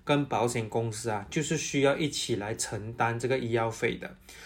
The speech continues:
所以大概啊，这个医药费是高达十到二十八的。大家一定觉得很奇怪了，我买医药卡，为什么我还需要给这个 core insurance 呢？其实啊，以前啊，当，当有些公司，保险公司在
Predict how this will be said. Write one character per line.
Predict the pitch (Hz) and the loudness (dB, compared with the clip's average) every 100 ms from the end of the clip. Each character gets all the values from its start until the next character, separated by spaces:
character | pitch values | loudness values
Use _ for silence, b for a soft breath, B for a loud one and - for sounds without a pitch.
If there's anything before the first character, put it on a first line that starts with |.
| B | B
所 | 160 | 6
以 | |
大 | 147 156 | 12 10
概 | 147 151 135 | 12 10 10
啊， | 120 | 8
这 | 139 | 8
个 | 135 | 2
医 | 143 131 | 2 4
药 | 135 131 | 6 6
费 | 131 131 | 4 4
是 | 123 139 135 123 | 4 4 4 4
高 | 123 120 120 | 4 4 4
达 | 113 104 | 4 2
十 | 104 - - 110 113 | 0 -4 -2 -2 2
到 | 131 123 | 6 6
二 | 120 120 | 6 0
十 | - 110 | 0 -4
八 | 104 101 | -2 -2
的。 | 113 104 104 - B B - | -2 -4 -6 -12 B B 6
大 | 151 | 10
家 | 151 | 10
一 | 147 | 10
定 | 156 147 | 6 6
觉 | 135 | 8
得 | 135 | 8
很 | 131 113 | 6 2
奇 | 107 - 113 | 0 -4 -2
怪 | 123 | 0
了， | 113 - B B | 0 -4 B B
我 | 196 254 | 8 10
买 | 240 147 | 10 10
医 | 135 175 | 8 10
药 | 208 208 | 10 8
卡， | 170 123 | 6 8
为 | 135 156 | 10 8
什 | 147 123 | 6 4
么 | 127 123 | 6 6
我 | |
还 | 110 120 | 6 4
需 | 120 135 135 | 2 2 4
要 | 143 | 6
给 | 139 117 | 6 0
这 | 104 123 | 2 0
个 | 123 | 0
core | - 156 131 | 2 4 4
insurance | 123 123 - 143 139 120 113 | 4 0 2 6 6 4 -2
呢？ | 110 107 - B B B B | -4 -6 -14 B B B B
其 | - 127 | 0 2
实 | 120 120 | 4 6
啊， | 117 107 - | 8 6 4
以 | 107 | -6
前 | 101 117 113 | -4 -2 2
啊， | 123 113 - | 2 0 2
当， | 131 131 - - b b - | 2 2 -8 -20 b b 4
当 | 147 147 | 4 6
有 | 120 104 | 2 0
些 | - 143 | 0 2
公 | 151 143 | 2 2
司， | 147 147 | 4 4
保 | 139 139 | 6 2
险 | 143 | 2
公 | 120 131 | 0 0
司 | 127 135 | 2 2
在 | 151 147 | 4 2